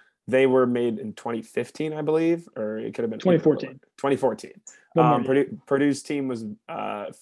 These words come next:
Speaker 1: first year was in twenty seventeen, and that's the year they actually won. They also won the national championship.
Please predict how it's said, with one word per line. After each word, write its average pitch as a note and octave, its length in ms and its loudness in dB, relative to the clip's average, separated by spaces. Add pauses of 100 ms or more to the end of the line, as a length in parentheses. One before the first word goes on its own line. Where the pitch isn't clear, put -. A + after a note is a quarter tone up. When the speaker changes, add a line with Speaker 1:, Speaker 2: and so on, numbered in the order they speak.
Speaker 1:
first C#3 280 2
year B2+ 140 2
was A#2+ 120 -2
in A#2 80 -8
twenty A2 220 -8
seventeen, A2 420 -6
and G#2+ 100 -6
that's G#2+ 240 -10
the G#2 120 -8
year G#2+ 140 -4
they G#2 100 -4
actually G#2+ 280 -8
won. F#2+ 300 -12
They G2+ 180 -8
also G#2+ 300 -6
won F2+ 160 -12
the G2+ 80 -14
national F#2+ 300 -14
championship. - 500 -18